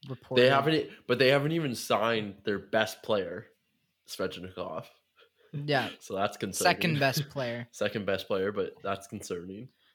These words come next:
Speaker 1: Yeah, and that hasn't been signed either. And they're probably also, like, doing some bullshit cheapo stuff with him, like they've done with everyone else. With,
Speaker 2: Yeah.
Speaker 1: "Okay, you don't deserve," like, you know,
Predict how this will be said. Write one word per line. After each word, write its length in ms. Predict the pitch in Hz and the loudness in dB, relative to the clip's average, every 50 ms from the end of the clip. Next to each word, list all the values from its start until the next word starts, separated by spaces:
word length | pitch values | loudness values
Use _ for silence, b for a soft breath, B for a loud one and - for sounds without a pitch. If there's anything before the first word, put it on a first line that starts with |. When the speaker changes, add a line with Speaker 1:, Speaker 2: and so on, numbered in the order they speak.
| b - - | b -6 -2
Speaker 1:
Yeah, 160 | 170 202 185 - - | 0 0 -2 -2 -4
and 200 | 156 160 156 156 | -4 -2 4 4
that 180 | 151 156 156 151 | 4 4 6 4
hasn't 260 | 160 156 156 165 156 | 2 2 2 0 0
been 120 | 156 151 139 | 0 -2 -2
signed 300 | - 160 147 143 147 143 | 0 0 0 2 4 4
either. 280 | 139 143 143 151 147 - | 4 4 4 2 2 2
And 180 | - 160 165 160 | 2 2 4 6
they're 100 | 160 151 | 4 4
probably 520 | - - - 165 160 165 160 156 170 160 | 2 4 4 4 4 4 2 2 2 2
also, 540 | 156 135 151 151 147 - - 160 151 151 147 147 | 4 2 0 0 0 0 2 4 4 4 4 2
like, 360 | 147 143 139 139 131 127 131 | 2 2 0 0 -2 -4 -6
doing 260 | - 147 139 139 139 | -4 -2 -2 -2 -2
some 220 | 135 - 143 139 131 | -2 -2 -4 -4 -4
bullshit 540 | 131 - 139 139 139 - - 147 131 - - | -4 -4 -4 -4 -2 -2 -2 -2 -2 0 0
cheapo 720 | - - 151 143 139 - 139 135 139 139 135 131 127 - b b b b b b b b b | 0 2 2 0 0 0 0 2 2 2 0 0 -4 -6 b b b b b b b b b
stuff 400 | - - - 156 143 139 - - | -10 0 4 4 4 4 2 -2
with 160 | 156 135 - | -2 -2 0
him, 260 | - 151 147 143 143 | 2 2 2 2 2
like 180 | 143 135 135 - | 2 0 0 2
they've 180 | 139 135 131 120 | 0 0 2 2
done 200 | 143 135 139 139 | 2 2 2 0
with 120 | 135 120 | -2 -4
everyone 500 | - - 139 139 139 139 135 135 131 127 | -2 -2 -2 0 0 0 -2 -2 -2 -2
else. 360 | 127 127 127 123 120 - - | -2 -2 -4 -4 -6 -6 -4
With, 100 | 143 131 127 117 | 0 2 2 2
Speaker 2:
Yeah. 60 | - 160 | 4 2
Speaker 1:
"Okay, 340 | 156 147 143 - 151 143 143 | 2 2 0 0 -2 0 0
you 120 | 143 147 | 0 2
don't 200 | 151 160 170 156 | 2 2 0 0
deserve," 440 | 151 160 143 131 147 143 143 135 135 B B B B B B B B _ - | 0 -2 -2 0 0 -2 -2 -2 -6 B B B B B B B B _ -2
like, 220 | 143 135 120 - | -2 -2 -2 -2
you 80 | 147 147 | -2 -2
know, 200 | 135 127 120 | -2 -2 -4